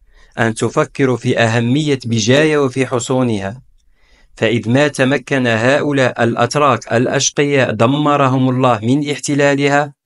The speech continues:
فإن كل قوى جلالة الإمبراطور لن تستطيع مجتمعة إخراجهم منها. ألتمس من سموكم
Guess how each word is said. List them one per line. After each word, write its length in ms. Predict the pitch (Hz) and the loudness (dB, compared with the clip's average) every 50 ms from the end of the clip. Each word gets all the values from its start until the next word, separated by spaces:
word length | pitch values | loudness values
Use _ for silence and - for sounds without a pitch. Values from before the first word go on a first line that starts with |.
| _ _ _ _ _ _ _ _ - | _ _ _ _ _ _ _ _ -12
فإن 720 | - 120 - - 127 123 123 120 120 120 113 107 104 - | -8 -8 -6 -6 -4 -4 -4 -4 -6 -6 -8 -8 -10 -10
كل 480 | - - 160 160 143 120 107 - - - - - - - - - - _ _ _ _ _ _ _ _ _ _ _ _ _ _ _ _ _ _ _ _ | -10 -8 -8 -6 -6 -8 -8 -10 -14 -18 -20 -20 -20 -20 -20 -20 -20 _ _ _ _ _ _ _ _ _ _ _ _ _ _ _ _ _ _ _ _
قوى 380 | 143 156 151 147 139 123 113 107 | -6 -6 -4 -4 -4 -4 -4 -6
جلالة 840 | 92 98 110 110 117 131 147 156 156 151 143 - - 131 120 107 117 | -8 -6 -6 -4 -2 -2 -2 -2 -2 -4 -6 -8 -8 -8 -8 -8 -8
الإمبراطور 1160 | 117 117 113 120 120 120 113 117 117 117 117 117 120 135 151 160 160 156 - - - - - - - - - _ _ _ _ _ - | -8 -8 -8 -8 -8 -8 -8 -6 -6 -6 -6 -6 -6 -6 -4 -4 -6 -8 -12 -16 -20 -20 -20 -20 -20 -20 -20 _ _ _ _ _ -8
لن 280 | 113 123 147 165 - | -6 -4 -4 -4 -6
تستطيع 680 | - 156 143 - - - 139 135 - 139 135 135 131 120 | -6 -8 -10 -10 -8 -8 -8 -8 -6 -6 -6 -6 -6 -6
مجتمعة 920 | 120 131 151 - - 135 156 147 151 151 147 143 156 156 156 - - - - - - _ - | -8 -8 -10 -10 -8 -8 -6 -6 -6 -6 -6 -6 -8 -8 -10 -16 -20 -20 -20 -20 -20 _ -12
إخراجهم 840 | 127 123 - 135 127 131 135 131 127 113 127 123 120 120 123 123 120 | -12 -10 -8 -8 -6 -4 -4 -4 -6 -6 -6 -6 -6 -6 -6 -6 -6
منها. 340 | 120 110 104 - - 101 - - - - - - _ _ _ _ _ _ _ _ _ _ _ _ _ _ _ _ _ _ _ _ _ _ _ _ _ _ 120 | -6 -8 -10 -12 -14 -18 -20 -20 -20 -20 -20 -20 _ _ _ _ _ _ _ _ _ _ _ _ _ _ _ _ _ _ _ _ _ _ _ _ _ _ -8
ألتمس 600 | 117 113 113 - - 156 151 147 127 - - 123 | -8 -8 -8 -8 -8 -6 -6 -6 -8 -8 -8 -8
من 120 | 117 113 | -8 -8
سموكم 960 | 110 - 120 113 113 123 135 151 151 156 147 156 160 151 151 151 151 - | -10 -10 -10 -8 -6 -6 -6 -4 -4 -6 -6 -6 -10 -10 -10 -10 -14 -18